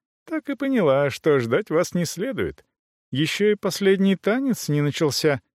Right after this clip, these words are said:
а вы уже пьяны были». Он повалился головой к ней на колени, как на подушку, а она стала его волосы гладить,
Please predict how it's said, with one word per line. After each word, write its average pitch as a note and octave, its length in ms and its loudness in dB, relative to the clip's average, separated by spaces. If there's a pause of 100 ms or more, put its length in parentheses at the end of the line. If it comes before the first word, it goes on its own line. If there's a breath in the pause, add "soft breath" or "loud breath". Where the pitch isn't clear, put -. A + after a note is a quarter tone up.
(180)
а G3+ 140 -2
вы D3 200 2
уже E3 340 0
пьяны E3+ 500 0
были». C3+ 380 -8 (1040)
Он F#3+ 240 -8
повалился C3+ 580 2
головой A#2+ 380 2
к - 100 -8
ней A#2 180 2
на G#2+ 140 0
колени, D#3 540 -2
как D3 220 -6
на C#3 100 -2
подушку, B2+ 640 -2 (340)
а G#2+ 140 -4
она G#3+ 220 -4
стала G3 380 0
его C3+ 360 2
волосы B2 480 -2
гладить, C3+ 640 -2